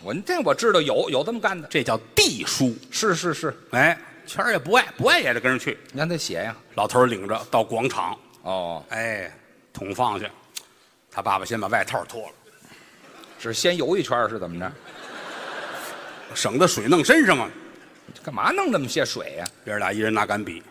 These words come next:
Speaker 1: 啊。
Speaker 2: 写什么？
Speaker 1: 商量吧。
Speaker 2: 谦儿说：“听您的吧。”
Speaker 1: 您出主意。
Speaker 2: “滚滚长江东逝水。”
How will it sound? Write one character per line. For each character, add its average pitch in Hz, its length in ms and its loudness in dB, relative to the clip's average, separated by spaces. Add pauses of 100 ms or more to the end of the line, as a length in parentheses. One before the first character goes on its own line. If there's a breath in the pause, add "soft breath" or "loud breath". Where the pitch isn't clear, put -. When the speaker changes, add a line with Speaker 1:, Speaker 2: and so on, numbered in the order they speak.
Speaker 1:
啊。 95 260 -6 (920 soft breath)
Speaker 2:
写 120 240 -4
什 127 120 2
么？ 139 240 0 (580)
Speaker 1:
商 113 260 -6
量 98 140 -10
吧。 95 60 -18 (600 soft breath)
Speaker 2:
谦 - 180 -6
儿 165 60 -2
说 175 140 -4
：“听 190 220 -4
您 170 160 0
的 214 80 -2
吧。” 151 180 -4 (200)
Speaker 1:
您 147 180 -8
出 208 160 -8
主 170 200 -4
意。 196 100 -10 (1120)
Speaker 2:
“滚 175 260 2
滚 113 220 0
长 151 300 2
江 180 260 2
东 208 240 -2
逝 123 200 -2
水。” 87 340 -4